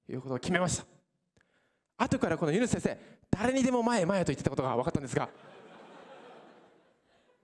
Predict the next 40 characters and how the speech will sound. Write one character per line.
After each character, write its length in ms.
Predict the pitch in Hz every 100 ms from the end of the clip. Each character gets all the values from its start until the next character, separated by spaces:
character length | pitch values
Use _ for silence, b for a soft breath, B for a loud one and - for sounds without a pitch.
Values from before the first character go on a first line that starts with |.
| _ _ b b b b _ _ -
ま 100 | 160
あ、 20 |
そ 120 | -
れ 100 | 160
は 100 | 151
置 100 | 143
い 20 |
と 100 | 147
い 40 | 123
て 100 | -
で 120 | -
す 120 | -
ね、 180 | - - - _ _ _ _ _ _ _
こ 220 | - - 277
の 160 | 427
町 280 | 453 427 415
で 120 | 233
す 100 | -
ね、 300 | 175 185 147 B B B -
バ 300 | 202 339 392
ン 60 |
グ 100 | 403
ラ 140 | 427 403
デ 100 | 415
ィ 20 |
ッ 40 |
シ 200 | - -
ュ 20 |
の 120 | 170 165
何 260 | 262 415
の 80 | 381
町 180 | 208 -
だ 60 | 190
と 80 |
思 100 | 170
い 20 | 165
ま 100 | 165
す？ 80 |
こ 60 | 151
れ、 180 | 151